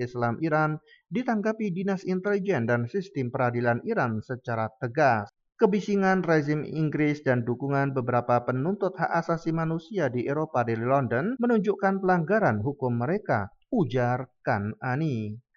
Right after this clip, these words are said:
Rezim Inggris yang anggota keluarga kerajaannya melihat pembunuhan dua puluh lima orang tak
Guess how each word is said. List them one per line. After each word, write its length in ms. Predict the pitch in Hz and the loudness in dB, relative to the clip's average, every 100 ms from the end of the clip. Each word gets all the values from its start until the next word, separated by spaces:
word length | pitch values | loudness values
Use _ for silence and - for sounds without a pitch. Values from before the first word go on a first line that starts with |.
| _ | _
Rezim 400 | 131 143 131 135 | 0 0 2 0
Inggris 480 | 139 147 135 147 147 | 0 0 2 2 2
yang 240 | 143 139 135 | 0 0 0
anggota 480 | 139 131 143 147 | -2 0 2 0
keluarga 420 | 143 147 143 143 143 | 2 2 4 4 2
kerajaannya 800 | 143 139 135 139 143 151 147 151 170 | 4 4 4 2 0 0 0 0 0
melihat 480 | 170 170 202 147 - | 2 2 2 2 2
pembunuhan 480 | 143 131 135 131 110 | -2 0 2 0 0
dua 320 | 143 165 165 | 2 2 2
puluh 240 | 170 165 | 0 0
lima 240 | 165 165 165 | 0 0 0
orang 240 | 196 180 123 | 0 0 2
tak 180 | 131 | 0